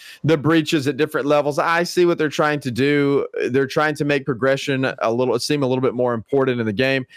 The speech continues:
which is fine. I'm a little indifferent on that change. Like, uh, it, does that really add a lot to the progression of the game whenever you're changing the way the, uh, the Azoth staff works? I guess it kinda does, since they're redoing the,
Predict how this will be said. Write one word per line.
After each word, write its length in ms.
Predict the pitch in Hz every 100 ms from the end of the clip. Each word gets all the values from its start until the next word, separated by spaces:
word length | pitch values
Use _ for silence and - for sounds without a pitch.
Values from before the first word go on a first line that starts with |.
| -
which 200 | - 196
is 120 | 202 -
fine. 400 | 165 160 165 117
I'm 180 | 160
a 20 | 175
little 140 | 170
indifferent 460 | 156 135 151 147 139
on 80 |
that 120 | 139 131
change. 400 | 143 135 131 117
Like, 220 | 123 120
uh, 320 | 127 127 123
it, 200 | 87 131
does 160 | 135 117
that 200 | 131 120
really 380 | 123 139 139 -
add 260 | 120 120 131
a 60 |
lot 320 | 127 120 123 -
to 80 |
the 80 | 127
progression 500 | 120 110 123 127 127
of 80 | 117
the 80 | 110
game 300 | 120 123 123
whenever 260 | 117 117
you're 160 | 117 113
changing 440 | - 120 113 117
the 60 | 113
way 200 | 117 117
the, 200 | 110 110
uh, 200 | - 95 107
the 140 | 110
Azoth 360 | 113 120 110 110
staff 300 | - 113 -
works? 220 | 117 123 127
I 100 | 143
guess 200 | 180 175
it 80 |
kinda 300 | - 143 160
does, 340 | 151 156 156 127 127
since 200 | 143 -
they're 120 | 123
redoing 600 | 123 135 131 135 131 120
the, 160 | 107